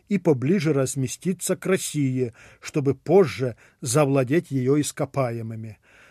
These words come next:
Наши стрекозы, хитруны, грибы-поганки мотаются туда-сюда, хватает денег на разгуляй и скрывательство от родной земли, от честного труда, от своих дорожек родных.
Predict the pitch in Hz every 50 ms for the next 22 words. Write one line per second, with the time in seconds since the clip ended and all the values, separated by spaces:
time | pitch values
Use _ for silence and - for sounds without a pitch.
0 | _ _ 135 139 156 160 139 - 151 135 - - - 139 139 131 - - 180 190
1 | 170 - 123 117 104 - - - 127 - - 127 127 127 131 151 180 175 131 -
2 | - - - _ _ _ 135 120 104 139 143 156 147 156 170 151 139 139 127 120
3 | 113 143 165 180 165 139 - - 120 107 - _ _ - _ _ _ 135 135 131
4 | - - 190 190 180 165 139 - - 143 127 - 147 139 156 156 143 - - 160
5 | 143 131 139 120 110 98 - _ _ _ _ _ _ - 135 139 131 - - 175
6 | 180 170 151 131 117 113 139 165 165 160 151 127 139 143 143 143 143 147 135 98
7 | 98 120 135 131 143 165 180 165 175 - _ - 170 135 - - - 135 131 123
8 | 139 156 165 - 160 139 - - - 127 127 123 - 131 127 123 117 127 135 143
9 | 147 127 110 156 160 147 131 120 117 110 107 - - - - - _ - 135 131
10 | 131 - - 151 151 - - - 156 151 156 139 - 151 160 147 127 131 120 113
11 | 107 - _ _ _ - - _ - 143 127 - - - 143 151 170 151 120 120
12 | 160 165 156 151 135 123 110 120 113 - 113 123 120 110 113 117 117 107 - -
13 | -